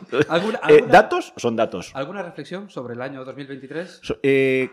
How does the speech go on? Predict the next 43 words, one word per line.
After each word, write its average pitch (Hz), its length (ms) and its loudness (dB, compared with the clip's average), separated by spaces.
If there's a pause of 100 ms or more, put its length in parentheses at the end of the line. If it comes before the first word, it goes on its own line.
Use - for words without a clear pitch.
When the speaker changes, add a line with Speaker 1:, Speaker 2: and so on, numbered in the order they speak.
(120)
Speaker 1:
que 135 480 -2
vino 214 720 -8
justo, - 560 -12
justito, - 480 -12
justito - 380 -12
después 127 440 -8
del 110 140 -8
veintidós 117 680 -10
Speaker 2:
¿Sí? 233 320 -10
Speaker 1:
y 120 140 -4
dio 127 280 -6
paso 156 260 -8
al 147 60 -10
veinticuatro. 92 680 -12 (120)
Speaker 2:
No 143 120 -14
te 170 100 -12
lo 160 80 -8
puedo 165 140 -12
Speaker 1:
Eh, 151 100 0
Speaker 2:
discutir. 147 240 4
Speaker 1:
llegó 156 420 2
en 135 120 -6
el 127 100 0
año 143 160 -4
que 131 80 -8
tenía 117 180 -12
que 107 80 -8
llegar. 104 220 -6 (280)
Speaker 2:
No 131 140 -16
te 139 60 -2
Speaker 1:
Eso 151 180 -2
Speaker 2:
lo, - 120 0
Speaker 1:
<laughs> - 40 -20
es, - 160 -4 (240)
es 185 200 -2
Speaker 2:
no 151 80 4
Speaker 1:
así. 175 160 -4
Speaker 2:
te 226 100 -4
lo 202 80 -2
Speaker 1:
Es 143 80 0
Speaker 2:
puedo - 120 2
Speaker 1:
como, 160 120 6 (140)
Speaker 2:
discutir. 160 180 -2